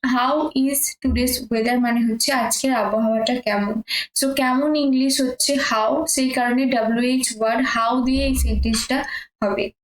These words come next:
So how is today's weather?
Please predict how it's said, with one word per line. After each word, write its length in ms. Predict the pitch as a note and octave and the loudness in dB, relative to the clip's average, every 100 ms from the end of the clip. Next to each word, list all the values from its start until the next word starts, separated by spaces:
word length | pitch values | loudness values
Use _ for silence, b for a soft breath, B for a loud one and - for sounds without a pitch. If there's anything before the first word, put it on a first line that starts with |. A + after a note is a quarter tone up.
| _ _ | _ _
So 120 | - B3+ C4 | -2 -2 0
how 200 | B3+ C#4 E4 E4 | -2 0 0 0
is 200 | C4 C#4 - - | -2 -2 -2 -2
today's 320 | B3+ A3+ C4+ - A3 | -2 0 0 -2 -4
weather? 300 | G#3 - - | -4 -2 -4